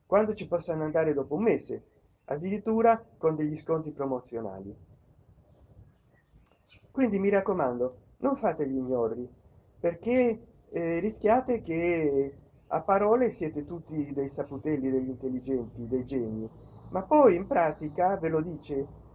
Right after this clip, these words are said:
una persona navigata, il vostro Capitan Sant'Enciani, in pratica,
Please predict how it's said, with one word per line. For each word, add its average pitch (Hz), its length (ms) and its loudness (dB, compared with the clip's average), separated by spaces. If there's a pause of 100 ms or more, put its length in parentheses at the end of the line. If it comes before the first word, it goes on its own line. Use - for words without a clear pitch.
(140)
una 147 200 -4
persona 165 440 -2
navigata, 139 640 2
il 123 80 -6
vostro 160 360 -2
Capitan 131 500 -6
Sant'Enciani, 160 680 -2
in 247 100 -6
pratica, 139 580 -4